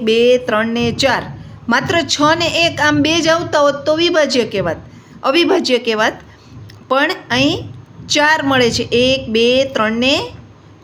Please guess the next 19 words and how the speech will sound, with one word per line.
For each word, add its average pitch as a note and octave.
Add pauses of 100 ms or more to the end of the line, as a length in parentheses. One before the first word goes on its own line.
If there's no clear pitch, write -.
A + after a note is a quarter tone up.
(140)
છ. - (1120)
એમ A#3 (180)
ચાર C4+ (220)
અવયવ G#3+ (100)
મળે D#3
છે, - (140)
માટે G3 (140)
તેને G3 (840)
વિભાજ્ય F#3+
સંખ્યા G3
કહેવાય. A#2 (1160)
વિભાજ્ય F3 (1120)
સંખ્યા F3 (1120)
કહેવાય. F3 (720)
બરાબર? D#4 (380)
હવે A#3
સમજાઈ C4+
ગયું E4+
ને? C#5+